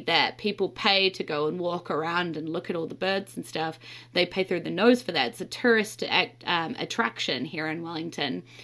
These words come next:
um, goes towards supporting the work that they're doing with endangered species in the sanctuary. So it's all kind of, like, linked and stuff. So Les Zealandia have actually reached out to us to link in Matariki, the upcoming Māori New Year,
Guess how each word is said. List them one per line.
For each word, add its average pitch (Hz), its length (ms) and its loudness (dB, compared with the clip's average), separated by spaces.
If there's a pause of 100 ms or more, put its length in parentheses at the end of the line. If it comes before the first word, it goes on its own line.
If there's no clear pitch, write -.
(220)
um, 190 280 2
goes 214 380 2
towards 202 640 4
supporting 202 600 0
the 165 100 -2
work 208 380 2
that 170 120 -8
they're 165 100 0
doing 185 360 0
with 160 160 -4
endangered 170 540 2
species 165 640 -2 (420)
in 196 380 2
the 175 120 0
sanctuary. 151 760 0 (220)
So - 140 2
it's 180 100 -2
all 196 140 4
kind 185 240 0
of, 175 100 -6
like, 151 220 -4
linked 214 280 2
and 175 180 -4
stuff. 139 300 -2 (240)
So 208 200 2
Les 220 260 6
Zealandia 233 760 10
have 196 100 0
actually 190 320 0
reached 175 320 -2
out 170 200 -2
to 214 140 4
us 202 440 6
to - 180 0
link 240 500 4
in 202 420 0
Matariki, 208 880 2
the 185 180 2
upcoming 180 640 -2
Māori 180 360 4
New 185 180 6
Year, 170 400 2